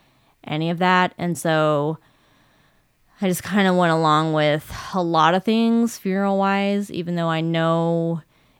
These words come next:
it's not things he wouldn't have wanted. Um, I couldn't find, I found, like, a month after the funeral, the actual letter that he wrote that I knew existed, but I couldn't find it,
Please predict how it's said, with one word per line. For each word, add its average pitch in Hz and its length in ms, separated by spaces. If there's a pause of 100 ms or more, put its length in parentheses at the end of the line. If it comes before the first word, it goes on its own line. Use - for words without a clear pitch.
(120)
it's - 180
not 165 260
things 151 260
he 196 160
wouldn't 214 200
have 208 120
wanted. 208 520 (320)
Um, 147 600 (420)
I 175 60
couldn't 185 360
find, 170 280
I 180 140
found, 165 640 (200)
like, 165 140
a 160 60
month 160 360
after 151 380
the 151 100
funeral, 143 600 (680)
the 175 160
actual 165 320
letter 147 340
that 139 120
he 165 120
wrote 147 240
that 147 120
I 165 80
knew 202 300
existed, 185 460
but 160 100
I 160 40
couldn't 160 240
find 147 380
it, 127 320